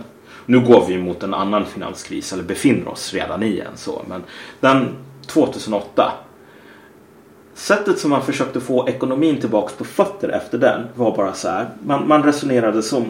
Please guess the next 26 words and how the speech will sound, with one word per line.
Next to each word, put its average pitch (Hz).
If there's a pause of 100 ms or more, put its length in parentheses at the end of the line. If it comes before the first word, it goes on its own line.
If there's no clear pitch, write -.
(260)
som -
så 131
här. 123 (540)
Att - (1400)
just 175
nu 117
finns 135
det 127
inte 113
tillräckligt 110
många 101
människor 107
som 123
har 123
jobb. 170
Det 147
finns 143
inte 123
tillräckligt 120
många 110
människor 104
som 120
investerar, 107
bygger 147
nya 120
fabriker, 104